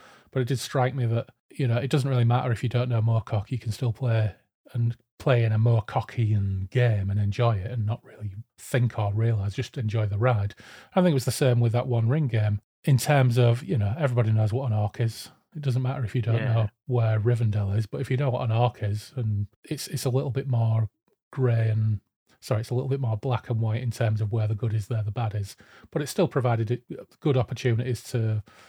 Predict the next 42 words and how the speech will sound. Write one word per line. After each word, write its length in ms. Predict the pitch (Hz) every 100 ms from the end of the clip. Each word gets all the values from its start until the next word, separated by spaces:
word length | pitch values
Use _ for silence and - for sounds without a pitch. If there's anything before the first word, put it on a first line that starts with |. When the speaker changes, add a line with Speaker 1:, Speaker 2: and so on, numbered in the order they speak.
| - _
Speaker 1:
you 140 | 151
know, 60 | 127
to 140 | -
role 220 | 131 139 139
play 240 | - 135
a 60 | 135
little 220 | 139 131
bit 220 | 147 151
and, 380 | 139 123 117 113
and, 240 | 202 131 127
and 180 | 139 127
to 100 | 139
have 120 | 123
a 100 | 123
bit 80 | 131
of 80 |
fun. 300 | - 143 139 135 _ _ _ _ _ _ _ -
Always 240 | 175 143
good 160 | 156 -
to 80 |
try 220 | - 135 117
new 160 | 110
things. 460 | 101 101 82 - - _ _ _ _ _ -
Speaker 2:
Yeah. 180 | 98 92 -
Speaker 1:
Mm. 80 | 104 - -
Speaker 2:
A-, 180 | 156 -
and 200 | 139 151 _ _
one 240 | 160 156 151
last 200 | 135 -
thing 240 | 131 120 _
to 120 | - -
say 260 | - 104
about 340 | 98 90 85 - -
Aegon, 480 | 113 90 87 85 85 _
and 320 | - 87 87 - - _ -
it's 260 | 101 -
probably 320 | - 156 165
something 420 | 143 160 139 120 104
that 160 | 113
I'm 140 | 92 87
going 260 | 92 90
to 340 | - 101 92